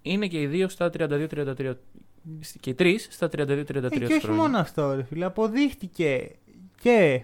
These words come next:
Speaker 2: φέτος
Speaker 1: Μμμ.
Speaker 2: ότι το δίδυμο Gobert Mitchell
Speaker 1: Δεν.
Speaker 2: δεν είναι αυτό που θα σε πάει.
Speaker 1: Μμ.
Speaker 2: Εγώ, να είμαι ειλικρινής, αν είμαι Jazz, τα διαλύω τώρα όλα.
Speaker 1: Τα διαλύεις και κρατάς τον Μίτσελ ή τα
Speaker 2: Δεν
Speaker 1: διαλύεις
Speaker 2: νομίζω
Speaker 1: και
Speaker 2: ότι μπορεί να χτίσει γύρω από τον Μίτσελ.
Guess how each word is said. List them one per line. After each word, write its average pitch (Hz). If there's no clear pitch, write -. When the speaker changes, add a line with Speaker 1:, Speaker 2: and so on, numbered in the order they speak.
Speaker 2:
φέτος 135
Speaker 1:
Μμμ. 139
Speaker 2:
ότι 165
το 185
δίδυμο 190
Gobert 170
Mitchell 247
Speaker 1:
Δεν. 107
Speaker 2:
δεν 311
είναι 196
αυτό 151
που 131
θα 127
σε 131
πάει. 120
Speaker 1:
Μμ. 180
Speaker 2:
Εγώ, 269
να 302
είμαι 302
ειλικρινής, 247
αν 262
είμαι 247
Jazz, 214
τα 233
διαλύω 196
τώρα 175
όλα. 135
Speaker 1:
Τα 120
διαλύεις 120
και 139
κρατάς 131
τον 214
Μίτσελ 294
ή 320
τα 285
Speaker 2:
Δεν -
Speaker 1:
διαλύεις 415
Speaker 2:
νομίζω 330
Speaker 1:
και 339
Speaker 2:
ότι 285
μπορεί 269
να 294
χτίσει 269
γύρω 262
από 254
τον 220
Μίτσελ. 196